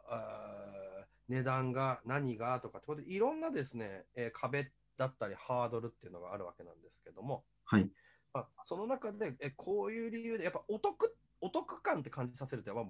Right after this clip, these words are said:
Speaker 1: ポイントなんですけど、
Speaker 2: はい。
Speaker 1: そのお得にしても、なぜ得なのかっていうところまでやっぱ考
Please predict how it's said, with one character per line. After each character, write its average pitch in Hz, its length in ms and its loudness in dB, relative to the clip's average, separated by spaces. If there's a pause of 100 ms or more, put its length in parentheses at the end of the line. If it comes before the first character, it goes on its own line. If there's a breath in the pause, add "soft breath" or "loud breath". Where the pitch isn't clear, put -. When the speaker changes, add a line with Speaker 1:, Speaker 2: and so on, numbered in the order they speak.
Speaker 1:
ポ 120 100 0
イ - 20 -2
ン - 40 -4
ト 104 100 -6
な 95 80 -6
ん 82 40 -14
で 82 80 -20
す - 60 -20
け - 100 -20
ど、 82 180 -14 (120)
Speaker 2:
は 104 200 6
い。 98 140 8
Speaker 1:
そ - 80 -2
の - 40 -16 (100)
お 175 100 2
得 - 300 0
に 392 100 4
し - 60 -6
て 160 80 2
も、 107 200 -2 (180)
な 220 160 6
ぜ 415 200 4
得 427 280 0
な 466 180 6
の - 80 6
か 127 180 6
っ - 80 -6 (400)
て 139 80 6
い 127 80 4
う 127 40 2
と 127 80 0
こ 113 80 -2
ろ 107 60 0
ま 104 200 -6
で 104 60 -2
や 110 60 0
っ - 20 -18
ぱ 143 100 -4
考 202 280 2